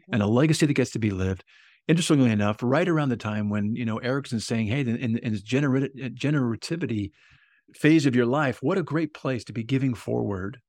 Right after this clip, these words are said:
Speaker 2: in kind of that sage kind of a role and to take all that you've accumulated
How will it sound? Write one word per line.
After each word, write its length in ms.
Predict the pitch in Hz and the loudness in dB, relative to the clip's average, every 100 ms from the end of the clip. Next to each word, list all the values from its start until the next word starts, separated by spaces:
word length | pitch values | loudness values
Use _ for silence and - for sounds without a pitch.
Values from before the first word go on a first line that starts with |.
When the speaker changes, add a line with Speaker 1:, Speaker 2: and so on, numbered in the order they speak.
| _ | _
Speaker 2:
in 120 | 127 107 | -6 -2
kind 160 | 117 | 0
of 60 | 113 | 0
that 140 | 110 | 0
sage 340 | - 120 127 131 | -2 0 0 -2
kind 160 | 143 | -4
of 80 | 131 | -2
a 60 | 123 | -2
role 400 | 98 87 90 - | -2 -2 -4 -2
and 140 | 120 | -2
to 60 | 107 | -2
take 220 | - 123 - | -2 -2 -4
all 280 | - 131 156 | -6 -4 -2
that 80 | 160 | 0
you've 160 | 147 131 | -2 -2
accumulated 760 | - 113 90 82 82 90 101 | -4 -6 -6 -6 -6 -6 -10